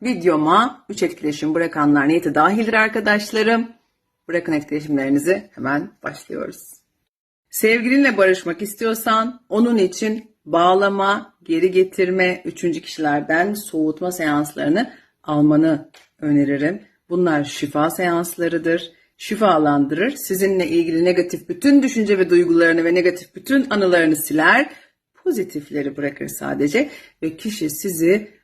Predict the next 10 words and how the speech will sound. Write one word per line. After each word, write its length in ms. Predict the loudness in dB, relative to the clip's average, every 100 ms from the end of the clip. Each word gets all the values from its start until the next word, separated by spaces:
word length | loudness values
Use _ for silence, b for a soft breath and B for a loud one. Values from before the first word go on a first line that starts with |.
| _
özlemeye 600 | -4 -2 2 2 2 0 -2
başlar. 460 | -4 -4 -2 -2
Size 300 | -2 -4 -4
karşı 360 | -4 -4 -4 -4
sevgisi 500 | 0 0 0 -6 -4
artar, 560 | -2 -2 -2 -2 -2 -4
aşkı 380 | -10 -10 -6 -2
artar, 720 | 2 0 0 0 2 0 -2
tutkusu 520 | -8 -8 -6 -2 2
artar, 640 | 4 4 4 4 4 0